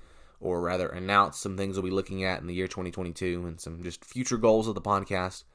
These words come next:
And I'll just appreciate your prayers and wisdom on what to talk about in the future and guests to bring on and topics to cover and so forth. But today, as I said, we'll be in Mark chapter twelve, verse thirty, and the title is Keep the Fire Burning. Now, as some of you know,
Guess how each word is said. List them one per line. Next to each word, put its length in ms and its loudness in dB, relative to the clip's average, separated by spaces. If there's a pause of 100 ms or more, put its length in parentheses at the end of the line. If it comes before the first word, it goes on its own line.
(560)
And 120 4
I'll 80 10
just 140 -2
appreciate 340 2
your 160 0
prayers 560 2
and 340 -8
wisdom 480 2
on 140 -2
what 140 0
to 40 -6
talk 240 0
about 180 2
in 60 -4
the 60 -6
future 380 -4
and 140 -4
guests 260 2
to 60 -12
bring 240 -4
on 240 2
and 100 -8
topics 380 0
to 60 -16
cover 240 -4
and 120 -6
so 80 -14
forth. 360 -2 (580)
But 180 2
today, 200 6
as 80 6
I 60 6
said, 420 6
we'll 100 0
be 120 2
in 100 0
Mark 240 0
chapter 260 -2
twelve, 260 2
verse 160 0
thirty, 340 2
and 160 -6
the 60 -4
title 300 2
is 180 0
Keep 360 -2
the 160 -2
Fire 360 4
Burning. 480 -2 (1200)
Now, 140 0
as 80 0
some 140 2
of 100 -2
you 100 2
know, 280 -2